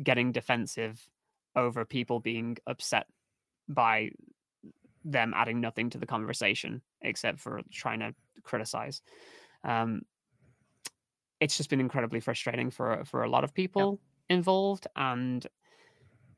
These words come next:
Speaker 1: it seems like a time where, in order to get anything done, this <laughs> really needs to be a time where we all stand in solidarity for each other. But I think the major issue is because a lot of these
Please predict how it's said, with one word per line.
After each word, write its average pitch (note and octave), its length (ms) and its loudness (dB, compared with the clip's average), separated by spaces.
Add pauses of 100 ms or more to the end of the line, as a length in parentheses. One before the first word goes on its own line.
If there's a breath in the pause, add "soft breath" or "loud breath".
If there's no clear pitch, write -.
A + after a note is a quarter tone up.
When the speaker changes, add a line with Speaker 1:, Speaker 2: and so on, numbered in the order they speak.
(540)
Speaker 1:
it D3 160 4 (220)
seems F3+ 440 6
like D#3+ 140 6
a D3 40 2
time D3 420 4
where, B2+ 500 8 (460)
in D3 180 4
order F3+ 260 6
to F#3 200 -2
get D3 220 4
anything C#3+ 440 2
done, B2 380 0
this C#3 260 -6
<laughs> - 0 -
really C3+ 240 -4
needs D#3+ 220 4
to - 60 -6
be C3+ 100 0
a B2+ 60 0
time B2 240 0
where B2 120 0
we A#2+ 80 0
all B2 240 2
stand B2 380 2
in A#2+ 100 -2
solidarity A#2+ 640 0
for D3+ 140 -4
each C#3+ 180 -2
other. E3 240 4 (520 loud breath)
But - 240 6
I C3+ 60 2
think - 260 0 (160)
the D3 260 2 (200)
major C#3+ 420 6
issue - 380 -2
is D3 380 2 (140)
because C#3 440 4
a C3+ 80 2
lot C3+ 280 6
of C#3+ 120 2
these C#3+ 300 0